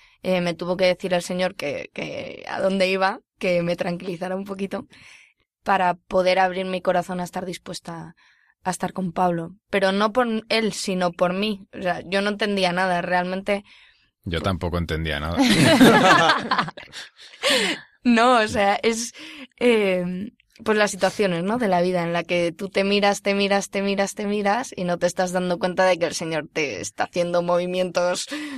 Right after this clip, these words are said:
Speaker 1: súper, mm, rápidos con las manos, es decir, céntrate en otro lado, ¿no? Eh, me tuvo que sanar y tuvo que decirme, "A ver, ¿qué quieres? ¿Qué necesitas?". Pues lo tienes delante, ¿no? O sea, fue la,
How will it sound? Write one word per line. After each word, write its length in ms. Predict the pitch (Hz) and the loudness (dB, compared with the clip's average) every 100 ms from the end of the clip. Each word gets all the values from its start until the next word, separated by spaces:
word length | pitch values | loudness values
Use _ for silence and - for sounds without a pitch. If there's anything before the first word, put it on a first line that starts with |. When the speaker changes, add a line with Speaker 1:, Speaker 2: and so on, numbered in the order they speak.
| 214 208 | -10 -8
Speaker 1:
súper, 680 | 196 214 208 190 190 196 190 240 294 247 220 | -6 -2 4 4 4 2 -2 -8 -12 -8 -2
mm, 320 | 220 202 202 | 0 0 0
rápidos 380 | 220 220 208 208 | -2 -2 -4 0
con 100 | 214 | 2
las 140 | 208 | 2
manos, 300 | 214 208 214 | 2 0 0
es 80 | 220 196 | 0 0
decir, 160 | 202 175 | 0 -2
céntrate 500 | - 208 214 226 220 | 0 0 2 0 0
en 80 | 214 | 0
otro 260 | 208 202 | 0 2
lado, 260 | 185 175 170 | 4 4 0
¿no? 160 | 190 381 _ _ - - _ - | -6 -8 _ _ -20 -20 _ -2
Eh, 320 | 214 180 170 - _ _ - | 2 2 0 -6 _ _ -12
me 400 | 214 202 196 185 | -2 2 4 2
tuvo 240 | 208 214 220 | 4 4 4
que 80 | 208 | 0
sanar 340 | 208 202 208 | 2 2 2
y 60 | 202 | 0
tuvo 680 | 196 185 190 185 180 180 202 - | 0 4 6 6 4 0 -6 -2
que 140 | 185 | 0
decirme, 500 | 180 175 175 170 170 | 0 -2 -4 -2 0
"A 100 | 165 | 2
ver, 220 | 175 170 - - | 2 2 -2 -2
¿qué 160 | 247 | 0
quieres? 600 | 247 214 185 180 - - - _ | 0 -2 -2 -2 -6 -16 -20 _
¿Qué 100 | 214 | -4
necesitas?". 840 | 208 214 214 196 175 170 170 - - _ _ _ _ - | -4 -4 -6 -6 -6 -6 -6 -12 -18 _ _ _ _ -8
Pues 300 | 185 - - | -6 -6 -4
lo 200 | 202 185 | 0 2
tienes 300 | 202 214 208 | 2 2 2
delante, 460 | 202 214 277 214 | 2 2 0 0
¿no? 160 | 214 302 _ - | -4 -4 _ -8
O 60 | |
sea, 180 | - 196 | 0 0
fue 140 | 185 208 | 2 2
la, 220 | 220 | 2